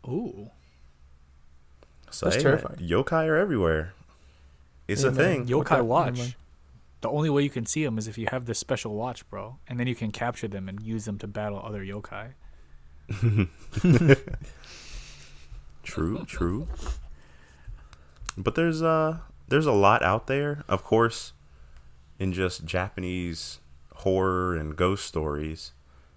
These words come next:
Speaker 2: But, you know, we're, we're those anime boys, and there's a lot of it in
Speaker 1: Mm-hmm,
Speaker 2: anime.
Speaker 1: mm-hmm.
Speaker 2: That's why you see demons and ghosts
Speaker 1: Mm-hmm.
Speaker 2: a lot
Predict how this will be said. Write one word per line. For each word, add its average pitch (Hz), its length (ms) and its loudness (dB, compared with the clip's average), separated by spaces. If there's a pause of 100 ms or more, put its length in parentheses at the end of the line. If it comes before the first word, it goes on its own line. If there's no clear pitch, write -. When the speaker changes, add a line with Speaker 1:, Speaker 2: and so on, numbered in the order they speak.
(220)
Speaker 2:
But, 80 420 -2 (380)
you 104 160 0
know, 85 240 0 (300)
we're, 101 280 0
we're 107 140 0
those 101 200 0
anime 90 440 0
boys, 87 580 -2 (360)
and 85 240 0
there's 87 140 2
a 76 60 0
lot 76 280 4
of 82 80 2
it - 60 4
in - 60 0
Speaker 1:
Mm-hmm, - 80 0
Speaker 2:
anime. 95 260 2
Speaker 1:
mm-hmm. 73 200 -2
Speaker 2:
That's - 160 -4
why 87 100 4
you 85 80 0
see 90 180 -2
demons 82 720 0 (1000)
and 80 340 0
ghosts 98 600 2
Speaker 1:
Mm-hmm. 117 120 -4
Speaker 2:
a 78 100 4
lot 78 500 2